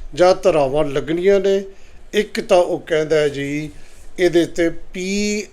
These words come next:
ਐਮ ਐਲ ਏ ਦਾ, ਪੀ ਐਮ ਐਲ ਏ ਕੀ ਹੁੰਦੀ ਹੈ? Prevention of Money Laundering Act ਦੋ ਹਜ਼ਾਰ ਦੋ। ਇਹ ਦੂਜਾ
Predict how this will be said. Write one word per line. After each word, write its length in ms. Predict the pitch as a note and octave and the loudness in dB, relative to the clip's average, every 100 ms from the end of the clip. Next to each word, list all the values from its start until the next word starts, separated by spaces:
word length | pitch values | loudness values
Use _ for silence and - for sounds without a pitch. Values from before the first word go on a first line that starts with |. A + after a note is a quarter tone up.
| - | -4
ਐਮ 440 | E3+ E3 E3+ E3+ F3+ - - | 0 2 2 0 -2 -4 -2
ਐਲ 320 | D3+ C#3+ C#3 | -2 -2 0
ਏ 160 | C#3+ C#3 | 0 0
ਦਾ, 300 | B2+ G#2+ F#2+ - - - - - | -4 -8 -12 -20 -20 -20 -12 0
ਪੀ 160 | F3+ | 4
ਐਮ 160 | G3 G3 | 6 6
ਐਲ 180 | G3 G3+ | 6 4
ਏ 60 | |
ਕੀ 220 | G3+ G#3 | 2 0
ਹੁੰਦੀ 360 | E3+ F#3 G3 G3+ | 0 0 2 6
ਹੈ? 260 | G3+ G3+ G3+ - - - - - - G3 | 6 6 0 -20 -20 -20 -20 -20 2 4
Prevention 800 | D#3+ F3+ G#3 A3 - A#3 A3 A3 | 6 6 6 4 6 6 6 2
of 580 | - F3 E3 F3+ F#3 - - F#3+ F#3+ F#3+ F#3 | 0 4 8 8 6 0 0 2 4 4 2
Money 720 | D#3+ D3+ F3 F#3+ G3 G3 G3 - C#3 C3 | 0 4 6 8 6 2 -2 -10 -10 -2
Laundering 720 | C#3+ D#3+ D#3 D#3 D#3 D#3 E3 - - D#3 | 0 2 2 2 2 0 -4 -8 -4 -2
Act 260 | D#3+ - F#3+ C#3 - | -2 -4 -16 -16 -10
ਦੋ 260 | C#3 C#3+ C#3 | -6 -4 -4
ਹਜ਼ਾਰ 300 | C#3 C#3 A#2+ | -4 -6 -8
ਦੋ। 380 | G#2 D3 C3 - - - - - - - - - E3 | -8 -6 -6 -10 -18 -6 -4 -4 -8 -14 -20 -8 -2
ਇਹ 460 | E3+ - G#3+ A3+ A3+ - - - - | 2 8 8 6 0 -16 -16 -12 -10
ਦੂਜਾ 720 | A2+ D3+ D#3+ F#3 F#3 F3 F3 | -6 -4 4 8 8 8 4